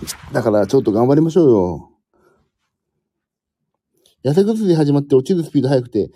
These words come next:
逆に気にしてたのにね。そう、だからね、ちょっと安-、安全な感じなんでしょうね。でも、痩せ薬もさ、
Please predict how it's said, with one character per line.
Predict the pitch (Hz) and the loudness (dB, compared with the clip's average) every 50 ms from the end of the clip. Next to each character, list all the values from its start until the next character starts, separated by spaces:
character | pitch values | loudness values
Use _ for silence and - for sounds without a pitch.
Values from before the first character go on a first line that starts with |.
| _ _ _ _ _ _ _ | _ _ _ _ _ _ _
逆 | - 135 135 - | -8 -6 -2 0
に | 208 202 | 0 0
気 | 190 190 185 | 0 0 0
に | 190 190 | 0 0
し | 180 | 2
て | 208 196 | 0 0
た | 160 135 | 0 0
の | 110 104 101 | -2 -2 -2
に | 101 | -2
ね。 | 98 98 90 - - - 139 | -4 -4 -6 -8 -10 -6 -2
そ | 139 120 | 0 0
う、 | 120 | 0
だ | 139 151 | 0 -2
か | 147 113 | -4 -4
ら | 101 | -4
ね、 | 104 95 78 - - _ _ _ _ _ _ _ _ _ _ _ _ _ _ _ _ _ _ _ | -4 -6 -8 -10 -12 _ _ _ _ _ _ _ _ _ _ _ _ _ _ _ _ _ _ _
ち | - | -6
ょ | 170 | -4
っ | - | -2
と | - - 92 - - - - _ - | 2 2 2 2 0 -2 -8 _ -4
安-、 | 147 151 156 151 151 - _ _ _ - | -2 0 0 -2 -4 -8 _ _ _ -2
安 | 143 151 170 170 | 0 0 0 2
全 | 165 170 170 170 170 165 | 2 2 2 2 2 2
な | 165 160 147 | 0 0 -2
感 | - 165 160 160 | -2 -2 -2 -2
じ | 160 165 | -2 -4
な | 180 175 | -4 -4
ん | |
で | 147 123 | -4 -6
し | 117 | -6
ょ | 90 | -6
う | 95 | -6
ね。 | 113 135 | -4 -4
で | 175 | -2
も、 | 196 160 110 - - _ _ _ _ _ _ _ _ _ _ - | -2 -4 -4 -8 -10 _ _ _ _ _ _ _ _ _ _ -14
痩 | 165 170 | -14 -10
せ | 175 277 294 294 | -8 -8 -6 -4
薬 | 349 339 320 339 220 147 120 | -2 -4 -4 -4 -6 -8 -6
も | 104 95 98 | -6 -8 -8
さ、 | 104 107 90 67 - | -10 -10 -10 -10 -12